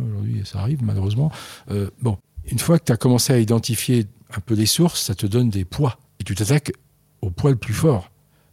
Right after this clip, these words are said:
Une fois qu'on aura trouvé là où il y a le maximum de poids, euh, le plus important,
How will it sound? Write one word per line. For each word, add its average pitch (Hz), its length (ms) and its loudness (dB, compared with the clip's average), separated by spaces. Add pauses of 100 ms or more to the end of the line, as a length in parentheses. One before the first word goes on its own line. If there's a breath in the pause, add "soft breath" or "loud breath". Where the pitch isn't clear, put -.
(120)
Une - 60 -12
fois 185 140 2
qu'on 143 160 4
aura 110 180 2
trouvé 113 340 -2
là 104 140 0
où 98 80 -2
il 98 60 0
y - 20 2
a 90 40 0
le 90 60 0
maximum 98 440 -2
de 90 80 -4
poids, 101 300 -2
euh, 87 180 -2
le 87 60 -4
plus - 160 -6
important, 95 420 -4